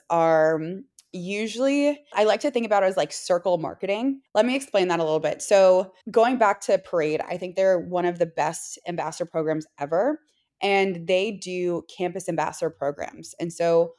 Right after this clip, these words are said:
what their org chart looks like is they have, I don't even know how many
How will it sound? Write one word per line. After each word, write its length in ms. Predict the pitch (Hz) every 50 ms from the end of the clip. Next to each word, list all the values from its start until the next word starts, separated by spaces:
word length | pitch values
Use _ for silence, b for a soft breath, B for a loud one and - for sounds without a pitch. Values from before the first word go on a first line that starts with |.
| b b b _ -
what 300 | 180 196 202 196 196 -
their 240 | 220 214 202 196 185 -
org 320 | - 165 165 165 165 -
chart 300 | - - 175 156 - -
looks 220 | 147 143 - -
like 200 | - 196 208 202
is 120 | 180 170 170
they 140 | 180 165 170
have, 500 | 165 180 175 170 170 175 165 165 - b b b b b b b b b
I 80 | 202 202
don't 140 | 214 247 262
even 180 | 247 214 196
know 160 | 190 175 170 180
how 120 | 180 170
many 460 | 156 151 151 156 151 147 151 170 -